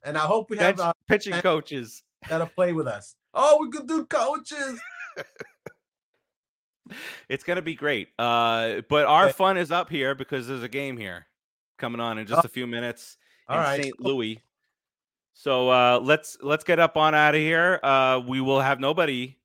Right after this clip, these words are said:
Speaker 2: put anybody to sleep tonight, uh, because producer Joe is not in the building. But
Speaker 1: Oh.
Speaker 2: Rodriguez, what you got on the way out here?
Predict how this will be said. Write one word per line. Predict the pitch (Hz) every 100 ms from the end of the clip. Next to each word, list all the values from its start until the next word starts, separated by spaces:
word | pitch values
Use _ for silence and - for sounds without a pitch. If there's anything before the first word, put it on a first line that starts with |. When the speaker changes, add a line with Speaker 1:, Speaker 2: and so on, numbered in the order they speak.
| _ _ _
Speaker 2:
put | 139 123
anybody | 139 156 135 139
to | 127
sleep | 127 147 156
tonight, | - 113 107 120 _ _
uh, | 113 107 104 104 92
because | 110 - 113 117 113 - - - _ _ -
producer | 110 120 123
Joe | 123 120 123
is | 123
not | 123 117 120
in | 123
the | 117
building. | 123 156 101 82 _ _ _ _ _ -
But | 131
Speaker 1:
Oh. |
Speaker 2:
Rodriguez, | 131 139 160 170 135 113
what | 147 165
you |
got | 170 165
on |
the | 156
way | 147 143
out | 135 110
here? | 98 87